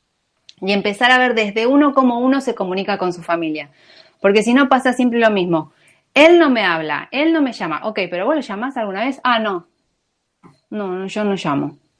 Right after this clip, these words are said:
No, porque a mí llamar no me gusta". Ah, igual. <laughs> Entonces,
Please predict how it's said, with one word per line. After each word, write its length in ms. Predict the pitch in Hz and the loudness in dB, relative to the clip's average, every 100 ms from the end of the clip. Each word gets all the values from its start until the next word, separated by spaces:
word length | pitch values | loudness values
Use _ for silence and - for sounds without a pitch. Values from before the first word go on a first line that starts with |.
| _ | _
No, 180 | 214 202 | -2 0
porque 180 | 196 196 | 2 2
a 40 | |
mí 120 | 220 285 | 6 4
llamar 260 | 254 240 | 4 4
no 100 | 277 | 4
me 120 | 240 185 | 4 2
gusta". 280 | 160 - - | -2 -4 -4
Ah, 200 | 208 202 | -2 -2
igual. 400 | 196 220 208 - _ - - | -2 0 -2 -4 _ -20 -20
<laughs> 340 | - - - - | -20 -20 -20 -6
Entonces, 760 | 190 190 - 214 208 240 233 | -4 -4 -6 -6 -2 2 0